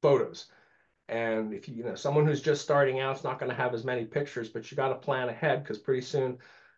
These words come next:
you'll have two or three thousand, four thousand a year. So it's important to have, uh, a big enough place to store them,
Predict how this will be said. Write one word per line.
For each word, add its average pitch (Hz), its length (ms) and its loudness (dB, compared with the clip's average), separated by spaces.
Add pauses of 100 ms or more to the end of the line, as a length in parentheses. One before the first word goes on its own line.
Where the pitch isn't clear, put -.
you'll 120 140 -4
have 120 280 -4 (580)
two 165 120 2
or 143 80 4
three 139 200 0
thousand, 143 600 4
four 139 180 4
thousand 131 440 2
a 110 40 -4
year. 120 520 0
So 110 180 -4
it's 110 140 -4
important 123 500 -2
to 117 80 -10
have, 113 400 -2 (600)
uh, 104 420 -2 (360)
a 117 80 -4
big 147 220 4
enough 131 480 0 (500)
place 131 320 0
to 117 80 -10
store 127 400 0
them, 80 220 -8